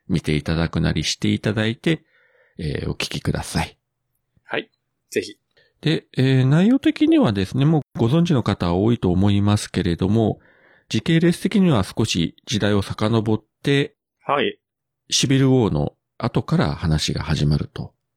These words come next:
Speaker 2: うん。
Speaker 1: いわゆるあの、ソコビア協定問題で、アベンジャーズが分裂して、最終的にキャプテンとかナターシャが逃亡者になってしまって、シビルウォーって終わるんですけれども、そこからの話ですね。
Speaker 2: はい。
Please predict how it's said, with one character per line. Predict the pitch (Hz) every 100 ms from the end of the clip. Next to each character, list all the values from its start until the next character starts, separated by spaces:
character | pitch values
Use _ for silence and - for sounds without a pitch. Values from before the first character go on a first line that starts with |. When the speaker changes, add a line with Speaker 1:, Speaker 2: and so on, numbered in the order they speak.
| _ -
Speaker 2:
う |
ん。 | 95 90 90 85 80 _ _ _ 95
Speaker 1:
い | 85 98
わ |
ゆ | 151
る | 113
あ |
の、 | 87
ソ | - -
コ | 98
ビ | 92
ア | 90
協 | - 92 87
定 | 90
問 | 87 90 85
題 | 85 87
で、 | 131 135 - _ _
ア | -
ベ | 87 87
ン |
ジ | 78
ャ | 78
ー |
ズ | 78
が | 80
分 | - 80
裂 | 76 73 78
し | 71 -
て、 | 82 76 - _ _ - -
最 | - 95 85
終 | -
的 | - 76 82
に |
キ | 80
ャ | 85
プ | -
テ | 80
ン |
と | 76 147
か | 131
ナ | 87
タ | 85
ー | 82
シ | -
ャ |
が | 80
逃 | - 92
亡 | 82
者 | 76 76
に | 76
な | 80
っ |
て | -
し | 78 -
ま | 78
っ | 73 _ _ -
て、 | 113 120 -
シ | 95
ビ | 90
ル | 87
ウ |
ォ | 80
ー |
っ |
て | - 78
終 |
わ | 87
る | 87 80
ん |
で | -
す | -
け | -
れ | 73
ど | 76
も、 | 71 64 - _ _ _ _ _ _ _ -
そ | - 107
こ | - 120
か | -
ら | 135 147
の |
話 | 78 73 73 - -
で | -
す | 107
ね。 | 120 - _ _ _ _ _ _
Speaker 2:
は | - 98
い。 | -